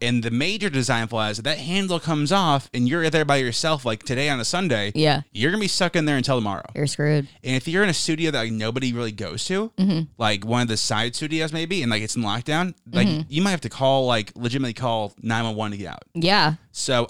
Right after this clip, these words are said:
Speaker 1: I realized this, and I took the handle off of Eric's door.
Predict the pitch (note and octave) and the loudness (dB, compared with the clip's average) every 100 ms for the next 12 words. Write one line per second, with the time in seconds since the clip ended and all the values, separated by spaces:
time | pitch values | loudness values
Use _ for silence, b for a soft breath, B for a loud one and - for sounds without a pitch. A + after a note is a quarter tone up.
0 | - B2+ D3+ D#3 D3+ C#3+ B2+ C#3+ F#3+ F#3+ | -2 -2 0 0 -2 -4 -8 -2 2 2
1 | A#2 G#2 G2+ G#2+ G2+ - - A#2 A2 G#2 | 2 0 -4 -6 -6 -6 -8 -6 -6 -4
2 | E3 - D3 D3+ C#3+ C#3+ C3 A2 A#2 A2 | -6 -6 -6 -4 -4 -2 -2 -4 -6 -10
3 | G#2 G2+ - F#2 - | -10 -10 -12 -14 -14